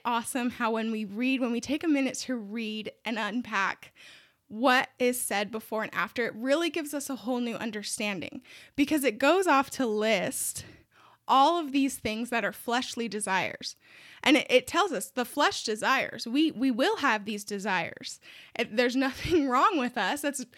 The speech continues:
that's our human flesh desiring those things.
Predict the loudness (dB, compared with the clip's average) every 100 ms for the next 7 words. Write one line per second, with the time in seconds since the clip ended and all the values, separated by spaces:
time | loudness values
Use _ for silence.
0 | -20 0 0 2 -2 0 0 2 0 0
1 | 0 -2 -10 -8 -2 0 2 0 -4 -4
2 | -4 -6 -8 -10 -14 -18